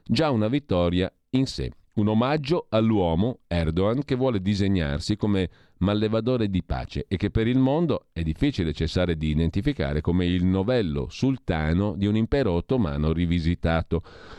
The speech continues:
Erdogan mette molto impegno sulla difficile trattativa. È l'ultima di una serie di mosse. Il presidente turco tenta il tutto per tutto per indossare la veste da agnello, per conquistare un profilo internazionale diverso da quello consueto.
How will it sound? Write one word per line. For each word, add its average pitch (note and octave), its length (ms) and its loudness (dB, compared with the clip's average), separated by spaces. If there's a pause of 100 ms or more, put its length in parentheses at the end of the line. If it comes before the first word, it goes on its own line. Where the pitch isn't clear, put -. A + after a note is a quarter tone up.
(280)
Erdogan C#3+ 600 0
mette G2+ 340 0
molto F2+ 300 0
impegno G#2 440 2
sulla F2 200 -2
difficile E2+ 540 -2
trattativa. D2+ 720 -2
È A2 140 2
l'ultima D3 480 0
di B2+ 80 0
una A2+ 160 0
serie G2 320 0
di G#2 120 2
mosse. C#2+ 540 -4
Il - 140 -16
presidente G2 640 -2
turco D3 420 0
tenta G2+ 400 0
il D#2 160 -2
tutto G2+ 260 -2
per B2+ 200 -2
tutto D#2+ 320 -4
per F#2 160 2
indossare G2 500 0
la F#2+ 140 2
veste G#2+ 420 0
da G2 240 2
agnello, D#2 640 0 (400)
per G2 140 0
conquistare A2+ 560 0
un E2+ 80 0
profilo F#2+ 400 0
internazionale G2+ 800 0
diverso G2 680 0
da C#3+ 160 -2
quello D#2 260 0
consueto. C#2+ 640 -2